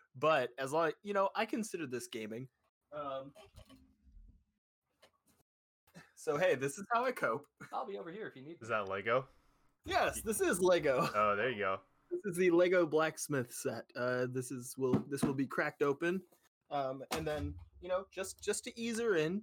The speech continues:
Speaker 1: just to ease her in, Lady Starlight's gonna be working on the, uh,
Speaker 3: <laughs>
Speaker 1: Amelia Earhart
Speaker 3: Aw.
Speaker 1: model.
Speaker 3: That's cute.
Speaker 1: And then, and then I've got a whole bunch of different ones lined up. Um, we're gonna do, we're gonna do the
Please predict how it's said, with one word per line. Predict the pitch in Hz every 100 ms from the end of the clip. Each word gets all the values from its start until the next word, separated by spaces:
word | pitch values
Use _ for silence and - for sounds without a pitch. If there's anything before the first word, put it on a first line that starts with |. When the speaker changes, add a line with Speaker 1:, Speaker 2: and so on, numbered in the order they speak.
| -
Speaker 1:
just | - -
to | - 185
ease | 180 175
her | 147
in, | 165 185 -
Lady | 143 151
Starlight's | - 147 143 151 160
gonna | 156 143
be | 143
working | 147 151
on | 143 143
the, | 143 143
uh, | 143 143
Speaker 3:
<laughs> |
Speaker 1:
Amelia | 139 139 139 139 127
Earhart | 139 139 143 143 123 -
Speaker 3:
Aw. | 185
Speaker 1:
model. | - 147 156 190 _ _ _ -
Speaker 3:
That's | 123 -
cute. | - 180 -
Speaker 1:
And | 151 120 - - - - -
then, | 170 170 - 175
and | 165
then | 165
I've | 156 147
got | 156 147
a | 147
whole | 160
bunch | 160 156
of | 156
different | 151 147 143
ones | 143 131
lined | 135 135
up. | 120 -
Um, | 127 127 123 127
we're | 127
gonna | 131 131
do, | 127 131 131 127 127 _ _ _ _ _ _ _ _ _ _
we're | 131
gonna | 123 131 123
do | 127 131
the | 127 123